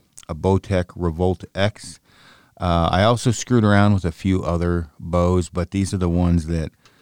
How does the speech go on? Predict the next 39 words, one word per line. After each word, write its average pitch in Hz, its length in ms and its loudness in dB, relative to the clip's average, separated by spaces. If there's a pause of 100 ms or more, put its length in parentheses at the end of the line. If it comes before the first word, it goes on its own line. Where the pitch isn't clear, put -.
(220)
um, - 760 -8
I 98 60 -6
tested 92 340 -2
the 85 60 -4
most. 87 360 0
G 104 240 0
five 90 520 0
was 87 220 -2
one 87 380 0
that, 82 260 -4
um, 78 460 -4 (640)
I 90 100 2
tested - 360 -2
quite 92 200 2
a 85 40 2
bit 90 220 2
or 87 80 -2
shot 90 260 0
a 87 40 0
good 82 360 -6
bit, 87 320 -2
and 87 140 0
an, 85 180 0
an 90 100 0
Elite. 87 600 0
I 76 100 -4
also 85 260 -4
shot 80 280 -4
a 80 60 -6
couple - 280 -8
of 76 80 -6
those, 80 380 -6
and, 80 420 -4
uh, 71 120 -8 (100)
all 170 160 2
these 127 180 4
bows 101 300 2
are 87 100 0
good. 98 480 2